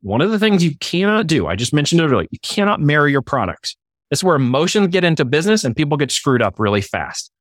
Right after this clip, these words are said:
We run the whole thing by the numbers. So once I choose my avatar, got a product concept in mind, that's all the emotions <laughs> that I have. Now, some of you may be looking at me like, "Of course you don't. You're a man.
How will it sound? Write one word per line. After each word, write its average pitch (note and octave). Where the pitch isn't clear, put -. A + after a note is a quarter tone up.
We C#3+
run E3
the A#2
whole D3+
thing D#3+
by C#3+
the C3+
numbers. G2
So -
once B2+
I A3
choose G3+
my F#3+
avatar, F#3+
got A2+
a F#2
product D3+
concept F3
in E3+
mind, F3+
that's G#3
all D3+
the F3+
emotions E3+
<laughs> -
that D#3+
I D#3
have. F2+
Now, B2+
some D3+
of D#3
you D3+
may D3
be C#3+
looking C#3+
at C3+
me C3
like, E3
"Of -
course -
you G2+
don't. E2
You're C3
a D3+
man. D#3+